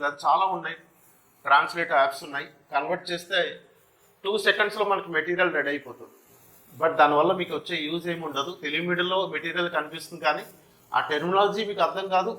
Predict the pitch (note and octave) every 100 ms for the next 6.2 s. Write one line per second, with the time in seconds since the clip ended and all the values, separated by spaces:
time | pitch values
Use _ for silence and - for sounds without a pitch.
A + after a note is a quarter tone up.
0 | C#3 F3 F3+ G3+ G#3+ G#3 E3+ F#3 G#3 G3
1 | G3 E3+ D3 F3 F3 E3 C3+ C3+ A#2 -
2 | _ _ _ - - _ - _ - D#3+
3 | G3+ G#3 G3 G3+ A3 D3 D#3+ G#3 A#3 A#3+
4 | G3 G3+ G#3 G#3+ G#3 F#3+ G3+ G3 F#3+ F3+
5 | G3 A#3 - D#3 G3 B3 A3+ G3+ G3+ G3
6 | F#3+